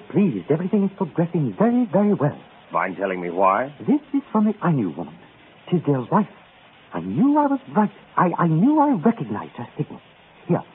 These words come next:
Speaker 1: read it.
Speaker 2: Like it.
Speaker 1: Oh, I am sorry. You do not read Japanese. Forgive me. She writes, "To the first served."
Speaker 2: Who's that?
Speaker 1: Me. "To the first served during the bell this evening."
Speaker 2: I don't get it.
Speaker 1: An Ainu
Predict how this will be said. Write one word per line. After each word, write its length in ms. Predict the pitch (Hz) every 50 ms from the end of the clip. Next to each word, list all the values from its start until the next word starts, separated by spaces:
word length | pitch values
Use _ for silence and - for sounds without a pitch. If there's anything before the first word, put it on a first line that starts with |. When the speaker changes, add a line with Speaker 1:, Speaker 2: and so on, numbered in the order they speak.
| - - -
Speaker 1:
read 140 | 165 160 120
it. 80 | - - - -
Speaker 2:
Like 320 | 82 80 76 82 87 85 - - - - - -
it. 160 | 87 78 -
Speaker 1:
Oh, 80 | - 147
I 120 | 156 156
am 180 | 143 139 135 123 - - -
sorry. 180 | 104 - - - -
You 180 | 104 113 110 101 -
do 100 | 147 160
not 180 | 156 160 160 -
read 160 | 147 143 135 -
Japanese. 380 | - 127 - - 95 80 69 65 - - - - - -
Forgive 240 | 170 156 123 -
me. 100 | - - - - - - - - - - - - - - -
She 80 | - 165
writes, 280 | 139 196 240 285 - - - - - - - - - - -
"To 100 | - 202
the 120 | 220 240 - - -
first 240 | - 214 214 208 - - - - - - -
served." 220 | - 160 113 71 67 - - - - -
Speaker 2:
Who's 180 | - 90 87 78
that? 300 | 87 113 113 98 73 - - -
Speaker 1:
Me. 240 | - 131 190 165 - - - - - - - - - - - - - -
"To 60 | 147
the 80 | 156 - -
first 240 | - 233 262 262 - - - - -
served 440 | - 214 208 208 214 180 147 - - - - 113
during 300 | 101 180 196 202 190 185
the 80 | 170 - - -
bell 320 | - 139 151 151 151 147 131 - -
this 100 | - 151 - - - -
evening." 280 | 143 123 - 82 - - - - - _ - - - -
Speaker 2:
I 80 | 101 98
don't 180 | 98 98 92
get 160 | 92 131 117
it. 120 | 80 - - - - - - -
Speaker 1:
An 160 | - 127 127 -
Ainu 240 | 180 208 226 254 247